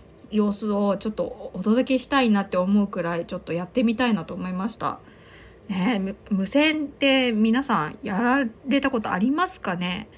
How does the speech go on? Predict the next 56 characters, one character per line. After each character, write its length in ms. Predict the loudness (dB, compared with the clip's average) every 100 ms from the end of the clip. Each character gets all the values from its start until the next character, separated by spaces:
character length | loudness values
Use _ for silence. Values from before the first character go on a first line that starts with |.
| -16
ち 80 | -14
ょ 40 |
っ 40 |
と 140 | -8 -10
こ 180 | -4 -2
れ 80 |
は 160 | 0 0
本 240 | 0 -2
当 140 | -2 0
に 360 | 2 2 0 -8
近 220 | -8 -2 -2
々 280 | -2 -4
体 300 | -2 0 2
験 300 | 2 2 4
の 80 | 4
ね、 280 | 4 2 0 -10 -20 -16 -8
あ 160 | -6
の、 120 | -4
方 200 | 0 0
向 220 | 2 0 0
で 240 | 0 0
行 80 | 0
き 60 |
た 120 | 4 4
い 80 |
な 120 | 4 0
と 280 | -4 -4
思 160 | -4 -4
っ 60 | -2
て 140 | -2
い 120 | 2
ま 220 | 4 4
す。 320 | 0 -2 -6 -6 -14 -18 -18 -18 -16 0
ね 640 | 2 4 2 2 0 -2
え、 40 | -10 -20 -20 -20
ち 100 | -6
ょ 40 | -6
っ 40 |
と 220 | -4 -6
ね、 280 | -4 -8 -12 -14 -12
や 140 | -12
っ 20 |
た、 180 | -10 -8
や 120 | -6 -4
り 80 |
た 140 | -4 -6
い。 60 | -8 -18 -10
う 40 |
ん。 260 | -6 -6 -8 -14 -20 -20 -18 -14 -14 -16 -20 -20 -20 -16
そ 120 | -6
れ 60 | -2
か 140 | 2
ら 140 | 2 2
で 100 | 0
す 140 | -4
ね、 320 | -6 -6 -10